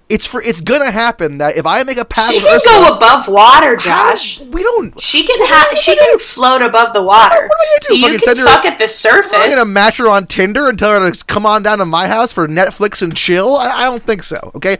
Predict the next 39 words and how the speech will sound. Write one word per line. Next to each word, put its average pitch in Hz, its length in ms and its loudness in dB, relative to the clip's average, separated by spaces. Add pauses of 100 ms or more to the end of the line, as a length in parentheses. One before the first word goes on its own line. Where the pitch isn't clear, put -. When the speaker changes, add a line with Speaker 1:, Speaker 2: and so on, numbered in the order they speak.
(140)
Speaker 2:
Yeah. 359 140 0
Speaker 1:
Ursula, - 580 2
Ursula 320 240 2 (160)
doesn't, 247 120 -4
doesn't 220 180 0
Speaker 2:
Sloppy 277 320 4
Speaker 1:
go - 40 4
out. 277 220 4
Speaker 2:
boat 269 60 -4
hand 285 340 0
Speaker 1:
She, 254 60 -4
Speaker 2:
jobs. 202 320 0
Speaker 1:
she - 80 -4
doesn't 254 400 -4
go, 208 380 2
she, 185 160 -4
<laughs> 196 360 -6
she - 140 -6
doesn't, 262 260 -4 (300)
<laughs> - 300 -6
amazing. 156 420 -6 (320)
She - 120 -12
doesn't 254 400 -6
go 196 320 2
out 180 400 0 (320)
to 156 140 -2
meet 175 380 -6 (200)
random 165 440 -2
hookups, 147 500 -4
okay? 147 400 -2
I'm 226 400 -2
the 175 80 -2
boy 156 280 0
toy 127 300 -6
here. 123 240 -8
She's 233 320 -6
the, 175 240 -2
she's 285 360 -4
the, 156 320 0